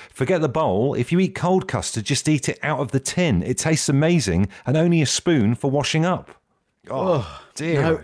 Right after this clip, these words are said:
Speaker 1: dear, oh, dear.
Speaker 2: I'm sorry. Uh, no name attached to this. Maybe they're protecting identities. My sister used to eat Nesquik powder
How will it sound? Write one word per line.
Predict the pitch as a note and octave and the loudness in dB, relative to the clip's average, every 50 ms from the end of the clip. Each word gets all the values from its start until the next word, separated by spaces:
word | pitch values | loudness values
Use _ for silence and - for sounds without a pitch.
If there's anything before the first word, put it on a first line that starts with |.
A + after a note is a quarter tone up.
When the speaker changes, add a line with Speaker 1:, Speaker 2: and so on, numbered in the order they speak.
| - - | -6 -4
Speaker 1:
dear, | D3 D3 C3+ A2 F#2 E2 | 0 0 0 0 0 -4
oh, | - E2+ | -6 -10
dear. | - B2+ A#2+ G2+ F2+ - - - _ _ _ _ - | -10 -10 -10 -10 -12 -16 -20 -20 _ _ _ _ -12
Speaker 2:
I'm | - A2+ A2 | -12 -12 -10
sorry. | G#2+ - - F3+ E3+ D3+ B2+ C3 D3 D#3+ D#3+ - - - - - - - - | -8 -6 -2 -2 0 0 2 2 0 0 -2 -6 -14 -20 -20 -20 -14 -6 -4
Uh, | B2+ C3+ C#3 C#3 C#3 C#3+ C3+ - - | -2 0 0 0 0 -2 -2 -2 0
no | E3 D#3 F#3 A#3 C4+ | 2 2 4 4 2
name | C#4+ E4 E4+ D#4 C#4+ | 2 2 2 2 0
attached | - - B3 A#3+ A#3 - - - | 0 0 -2 -2 -2 -2 -2 -4
to | F#3+ | -2
this. | D3 D#3 E3+ A#3 A#3+ - - - - | 0 0 0 0 -2 -4 -8 -10 -4
Maybe | F#3+ F#3 G3 F#3+ F#3+ F#3+ | -2 -2 0 0 0 0
they're | E3+ F3+ F3 | 0 0 -2
protecting | - - F#3 - - - F3+ D3+ - - F#3 F3+ | 0 -2 -4 -4 -2 -4 -4 -4 -2 -4 -2 -2
identities. | F3+ F#3 - G#3+ A3 F3+ - - - - - A#2+ G2 - B2 | 0 0 0 0 -2 -2 -4 -8 -10 -6 -4 -4 -4 -4 -4
My | C3 C#3+ D3+ D3+ | -2 0 0 0
sister | C#3 - - A#3+ A#3 - - - - B2+ A#2+ A#2+ | -2 -4 -4 -4 -4 -4 -6 -4 -2 0 0 0
used | - E3+ D3+ D3 C3+ - - - | 0 -2 -2 -2 -2 -4 -4 -2
to | D#3 D3+ | 0 2
eat | D#3 D3 B2+ - | 2 0 -2 -4
Nesquik | C3+ D3 F3 F#3 F3+ - - - - B2+ - - - | -4 -2 -2 -2 -2 -4 -6 -4 -4 -4 -2 -2 -4
powder | - G#2+ G2+ G2 F#2+ - C#3 D3 D#3+ D3 | -2 -2 -2 -4 -4 -2 -2 -2 -2 -4